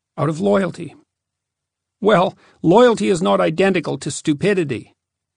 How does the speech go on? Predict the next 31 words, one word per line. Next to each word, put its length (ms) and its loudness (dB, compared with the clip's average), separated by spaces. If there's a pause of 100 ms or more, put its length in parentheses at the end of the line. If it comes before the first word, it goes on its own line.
(340)
Loyalty 420 2
must 240 -4
be 120 -4
negotiated 800 -2
fairly 420 -2
and 100 -2
honestly. 600 -4 (720)
Friendship 460 0
is 120 -6
a 60 -6
reciprocal 640 -6
arrangement. 560 -6 (600)
You 160 4
are 80 4
not 360 2
morally 400 2
obliged 560 -2
to 80 -6
support 420 -4
someone 320 -6
who 120 -4
is 120 -6
making 400 0
the 60 -2
world 340 0
a 40 -4
worse 300 0
place. 560 -6 (800)
Quite 280 0
the 100 -2
opposite. 580 -8